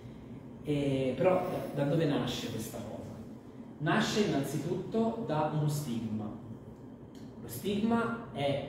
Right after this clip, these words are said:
una conseguenza gravosa del pregiudizio.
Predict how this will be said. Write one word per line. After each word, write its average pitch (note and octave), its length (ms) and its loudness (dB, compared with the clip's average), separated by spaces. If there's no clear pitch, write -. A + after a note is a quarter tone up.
una A#2 360 -2
conseguenza - 1040 2
gravosa E3+ 540 4
del C#3 140 4
pregiudizio. A#2 840 -2